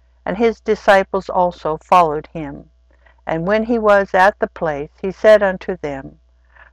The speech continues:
"Pray that ye enter not into temptation." And he was withdrawn from them about a stone's cast, and kneeled down, and prayed, saying, "Father,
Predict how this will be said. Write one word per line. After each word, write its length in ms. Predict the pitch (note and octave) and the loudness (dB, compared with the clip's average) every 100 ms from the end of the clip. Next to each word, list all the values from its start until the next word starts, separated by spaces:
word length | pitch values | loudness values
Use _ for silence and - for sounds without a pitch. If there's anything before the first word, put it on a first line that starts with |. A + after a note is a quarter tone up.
| _ | _
"Pray 360 | - A#3+ F#3+ E3+ | 4 6 4 2
that 300 | F#3+ F#3 - | 0 0 -2
ye 180 | G#3 - | -6 -2
enter 320 | G#3 A3 A#3 | -2 0 -2
not 320 | G3+ E3+ D3 | 0 0 0
into 340 | - D#3 - F3 | -4 -12 -8 -8
temptation." 920 | - E3+ E3+ D#3+ C#3 - D3 D3 _ _ _ _ _ _ _ | -8 -10 -8 -10 -10 -14 -20 -20 _ _ _ _ _ _ _
And 140 | D#3+ D#3 | -8 0
he 140 | G#3+ | 0
was 260 | F#3+ F#3 F3 | 0 -4 -4
withdrawn 560 | E3 - F3+ F#3 G3+ | -8 -2 2 2 0
from 280 | G3+ A3 G3 | -4 -8 -6
them 260 | F3 D#3 D#3+ | -6 -6 -6
about 380 | E3+ F3+ F3+ | -2 2 2
a 40 | F#3+ | 0
stone's 520 | - - G#3 G#3+ G#3 | -8 -4 -2 -4 -10
cast, 500 | - F#3 C#3 C3+ _ - | -8 -6 -6 -10 _ -10
and 180 | E3 | -8
kneeled 300 | E3+ F3+ F3+ | -6 -6 -6
down, 420 | F3+ E3+ D3 C#3 - | -4 -2 -4 -6 -10
and 180 | E3 | -10
prayed, 540 | - F#3+ D3+ C#3+ D3 - _ _ _ - | -4 -2 -2 -6 -10 -16 _ _ _ -6
saying, 500 | G3+ F3 D3+ D3 D3 _ _ _ _ | -4 -4 -6 -10 -18 _ _ _ _
"Father, 580 | - A#3 F#3 D3+ D3+ - | 4 4 4 0 -10 -14